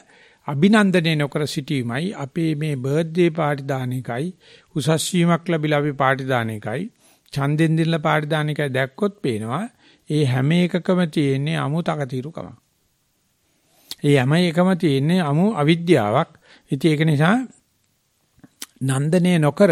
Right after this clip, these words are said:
අභිනන්දනය නොකර භාවනා කරන්න පුළුවන්. පරියන්කය හරි ගියත් වැරදුනත්, සක්මන හරි ගියත් වැරදුනත්,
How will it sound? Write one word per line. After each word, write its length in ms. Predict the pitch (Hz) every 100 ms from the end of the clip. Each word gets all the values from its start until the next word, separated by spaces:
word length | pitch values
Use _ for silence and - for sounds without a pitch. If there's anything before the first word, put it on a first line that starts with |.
| 104
අභිනන්දනය 640 | 110 147 165 160 170 143
නොකර 320 | 135 147 214 131 95 - - - _ -
භාවනා 500 | 143 139 180 226 233
කරන්න 260 | 233 240
පුළුවන්. 320 | 254 269 277 269 _ _ _ _ _ _ _ _ _ _ _ _
පරියන්කය 420 | 143 127 131 123 127
හරි 260 | 120 123
ගියත් 280 | 127 147 170
වැරදුනත්, 540 | 151 131 117 107 147 - _ _ _ _ _ _ _
සක්මන 380 | - 135 - 151
හරි 220 | 139 131 135
ගියත් 240 | 156 170
වැරදුනත්, 500 | 151 127 113 117 170